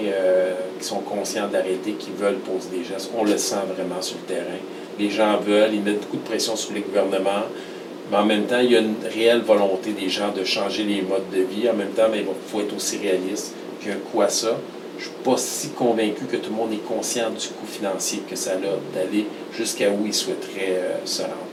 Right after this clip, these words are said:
Fait que je pense que ce pragmatisme-là, va falloir se dire les vraies choses, puis, euh, se parler dans le blanc des yeux si on veut arriver,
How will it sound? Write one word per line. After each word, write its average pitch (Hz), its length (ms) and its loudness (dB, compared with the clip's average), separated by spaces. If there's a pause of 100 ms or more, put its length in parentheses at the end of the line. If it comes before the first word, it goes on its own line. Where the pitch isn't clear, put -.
(380)
Fait 110 100 2
que - 80 -4
je - 80 -2
pense 113 260 2
que 113 120 0
ce - 160 2
pragmatisme-là, 104 840 0
va 110 80 4
falloir 107 600 6
se - 180 -6
dire 98 240 -6
les 92 60 -2
vraies 90 180 -4
choses, 104 480 -2 (540)
puis, 92 260 2
euh, 87 600 2 (180)
se - 140 -8
parler 98 240 2
dans 98 140 2
le 98 40 -2
blanc 98 140 2
des 95 140 -2
yeux 92 260 -4
si 90 120 -6
on 92 60 -4
veut 92 120 -2
arriver, 92 240 -4